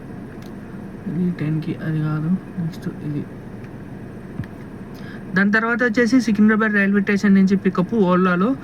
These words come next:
ఎయిట్ ఫిఫ్టీన్కి పికప్ చేసుకున్నాను. కూకట్పల్లి ఫేజ్ ఫోర్లో కూకట్పల్లిలో డ్రాప్ చేశాను. దీనికి క్యాష్ కలెక్ట్ వచ్చేసి ఫోర్ ట్వంటీ సెవెన్ రూపీస్, దాంట్లో నుంచి సిక్స్టీన్ రూపీస్ అయితే కట్ చేసుకుండు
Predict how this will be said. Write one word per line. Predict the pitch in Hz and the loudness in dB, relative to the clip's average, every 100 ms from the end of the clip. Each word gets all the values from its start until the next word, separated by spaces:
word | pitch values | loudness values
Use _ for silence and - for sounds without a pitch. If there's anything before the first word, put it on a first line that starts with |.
| - - - | -10 -6 2
ఎయిట్ | 190 190 | 2 4
ఫిఫ్టీన్కి | 208 - 220 208 196 | 2 6 6 6 4
పికప్ | 196 185 185 | 4 4 4
చేసుకున్నాను. | 190 - 190 185 208 | 2 4 6 6 6
కూకట్పల్లి | 202 185 185 - 202 208 - - - - | 4 2 0 2 4 2 0 -12 -14 -4
ఫేజ్ | 196 190 190 - | 2 2 2 2
ఫోర్లో | 190 196 214 208 | 4 6 4 4
కూకట్పల్లిలో | 202 185 180 196 196 185 | 4 4 2 2 4 4
డ్రాప్ | 170 170 165 | 2 0 2
చేశాను. | 170 175 175 254 - - - - - | 0 0 0 0 -2 -10 -10 -8 2
దీనికి | 190 208 - | 4 4 2
క్యాష్ | 202 202 226 | 0 0 -2
కలెక్ట్ | 220 - 226 | -2 0 2
వచ్చేసి | 226 196 233 202 | 2 2 2 4
ఫోర్ | 196 196 | 4 6
ట్వంటీ | 202 196 202 | 4 6 4
సెవెన్ | 196 196 202 | 4 6 6
రూపీస్, | 202 202 220 208 | 4 2 4 4
దాంట్లో | 190 190 190 | 4 6 6
నుంచి | 190 220 226 214 - - - - - - - | 4 4 4 4 2 -6 -14 -14 -14 -10 0
సిక్స్టీన్ | 196 - 220 220 | 0 4 6 6
రూపీస్ | 208 208 214 | 6 4 4
అయితే | 196 190 | 2 2
కట్ | 180 175 | 2 4
చేసుకుండు | 185 - 180 180 | 2 4 4 4